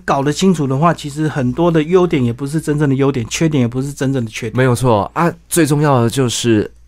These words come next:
Speaker 2: 呃，谨记一个啦，没有十全十美的房子。那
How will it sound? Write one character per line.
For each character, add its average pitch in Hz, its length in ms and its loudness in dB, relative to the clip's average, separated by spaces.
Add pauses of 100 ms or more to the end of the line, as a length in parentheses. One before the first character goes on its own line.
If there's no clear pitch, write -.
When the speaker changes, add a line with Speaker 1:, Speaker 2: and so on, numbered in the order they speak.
Speaker 2:
呃， 98 400 0
谨 101 200 0
记 123 240 4
一 120 60 4
个 113 120 2
啦， 85 280 -4
没 120 220 0
有 127 100 2
十 107 300 -2
全 101 200 0
十 104 220 -2
美 107 180 2
的 85 140 -4
房 80 300 -4
子。 80 260 -2 (100)
那 151 160 0